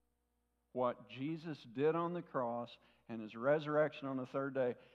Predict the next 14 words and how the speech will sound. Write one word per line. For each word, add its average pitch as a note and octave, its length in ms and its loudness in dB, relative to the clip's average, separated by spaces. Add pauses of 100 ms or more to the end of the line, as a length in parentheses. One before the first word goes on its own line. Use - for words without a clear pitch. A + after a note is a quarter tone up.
(180)
You C3+ 120 -2
gotta A#3+ 320 0
get E3 380 -2
to C#3 140 -2
that B2 500 0 (500)
with C3 260 -2
your D3 160 -2
friends B2+ 460 -4
and C#3 160 0
loved D3+ 320 4
ones E2 240 -12 (420)
at - 300 2
some A3 260 -2
point. B2+ 320 -4